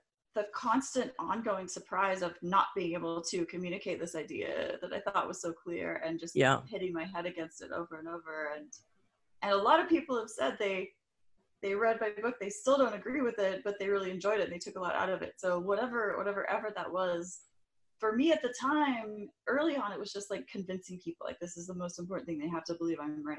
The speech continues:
Speaker 1: They have to believe this is true.
Speaker 2: Mm-hmm.
Speaker 1: And now it doesn't, it feels like I don't put myself as, as in that privileged of a place anymore, that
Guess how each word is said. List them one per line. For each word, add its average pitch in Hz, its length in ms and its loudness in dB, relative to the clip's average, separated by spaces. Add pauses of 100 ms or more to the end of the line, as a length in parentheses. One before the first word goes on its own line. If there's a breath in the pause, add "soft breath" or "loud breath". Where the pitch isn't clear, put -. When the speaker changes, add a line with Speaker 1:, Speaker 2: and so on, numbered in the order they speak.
Speaker 1:
They 160 80 -14
have 151 120 -12
to 151 100 -14
believe 151 220 -14
this - 160 -16
is - 200 -14
true. - 120 -10 (340)
Speaker 2:
Mm-hmm. 139 320 2 (360)
Speaker 1:
And - 40 -6
now 214 220 4
it 202 160 -2
doesn't, 165 400 -4 (260)
it 170 160 -20
feels 196 180 -2
like 180 280 -4 (1000)
I 185 80 4
don't 214 200 4 (120)
put 226 140 -2
myself 190 400 -4
as, 170 200 -4 (160)
as 170 320 -6
in 180 140 -6
that 185 200 -4 (720)
privileged 185 640 -8
of 170 80 -6
a 165 80 -4
place 202 380 -8
anymore, 233 500 -6
that 180 240 -2